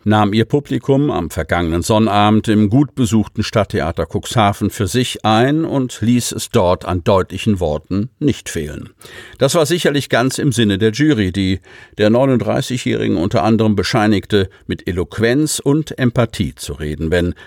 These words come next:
ringsum geschwiegen, geschwindelt oder gedroht werde.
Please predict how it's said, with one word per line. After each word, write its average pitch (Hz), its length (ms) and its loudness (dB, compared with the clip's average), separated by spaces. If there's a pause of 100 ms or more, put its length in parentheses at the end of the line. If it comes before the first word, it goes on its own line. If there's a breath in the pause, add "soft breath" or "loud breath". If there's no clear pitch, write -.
(120 loud breath)
ringsum 110 760 2 (120)
geschwiegen, 98 720 -2 (340)
geschwindelt 76 800 -4 (100)
oder 73 480 -4
gedroht 73 480 -4
werde. 71 400 -12